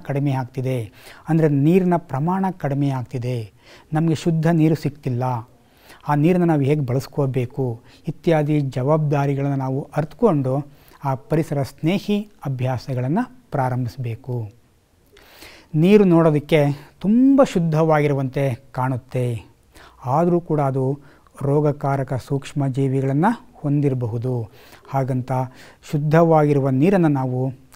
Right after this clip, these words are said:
ಕುಡಿಯೋದಕ್ಕೆ ಆಗೋದಿಲ್ಲ. ಅಂದರೆ ಯಾವ ನೀರನ್ನು ಕುಡಿಯಬಹುದು ನಾವು ಅಂದರೆ ಕುಡಿಯಲು ಯೋಗ್ಯವಾದ ನೀರನ್ನು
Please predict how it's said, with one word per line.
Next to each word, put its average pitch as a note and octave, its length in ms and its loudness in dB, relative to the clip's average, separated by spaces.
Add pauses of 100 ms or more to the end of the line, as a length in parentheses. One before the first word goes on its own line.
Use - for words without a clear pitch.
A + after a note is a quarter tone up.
(140)
ಕುಡಿಯೋದಕ್ಕೆ C3 500 0 (440)
ಆಗೋದಿಲ್ಲ. A#2 420 -4 (920)
ಅಂದರೆ G3+ 160 2 (120)
ಯಾವ F3+ 140 2 (120)
ನೀರನ್ನು G3+ 320 4
ಕುಡಿಯಬಹುದು D3 400 2 (100)
ನಾವು B2+ 240 -4 (680)
ಅಂದರೆ B2 280 -4 (920)
ಕುಡಿಯಲು F3 520 6 (220)
ಯೋಗ್ಯವಾದ D#3 800 4 (800)
ನೀರನ್ನು F3+ 360 6